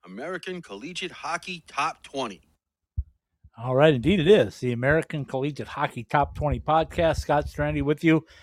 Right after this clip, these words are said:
Speaker 2: uh, from the beautiful city of Laughlin, Nevada, about seventeen stories up above the Colorado River. My co-host, as always, Stephen Marsh,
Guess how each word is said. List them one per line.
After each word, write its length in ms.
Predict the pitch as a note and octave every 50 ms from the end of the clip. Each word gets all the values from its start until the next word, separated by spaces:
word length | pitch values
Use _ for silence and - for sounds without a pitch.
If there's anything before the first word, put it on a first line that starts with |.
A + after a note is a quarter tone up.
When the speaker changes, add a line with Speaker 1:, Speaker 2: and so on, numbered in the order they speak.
| - - - _ -
Speaker 2:
uh, 160 | A#2+ A#2 A2+
from 200 | - - C3+ C3 B2
the 100 | A#2 G#2
beautiful 400 | G2 D#3 E3 D3+ C3 - - -
city 260 | - - D#3+ C#3+ C3+
of 120 | A#2+ A2
Laughlin, 400 | A#2 B2+ B2+ B2+ - - C3 A#2+
Nevada, 400 | A#2 A2 G#2+ C3 D3 D#3+ E3+ E3+
about 240 | D#3 C3 C3+ C3 -
seventeen 480 | - D3+ C#3 C3+ B2+ - - B2+ A#2+ A2
stories 420 | - - D3 C3+ B2+ A2 - - - -
up 260 | A3+ B3+ - _ - - _ _ -
above 360 | D3 B2 B2 D3+ D3+ D3 A#2+
the 80 | A#2 -
Colorado 460 | - - C#3 B2 B2 B2 A#2+ A2+ A#2
River. 380 | B2+ F3 G3 G3 F#3+ F3 - - - - - - - _ _ _
My 100 | B2 A#2
co-host, 420 | A2+ - D3+ C#3+ C#3 C#3 C3 - -
as 120 | A2 A#2+
always, 300 | D3+ E3 E3+ D#3+ D3+ -
Stephen 340 | - - D#3+ D3 C3+ C3 C3
Marsh, 360 | C#3+ D3+ D3+ C#3+ - -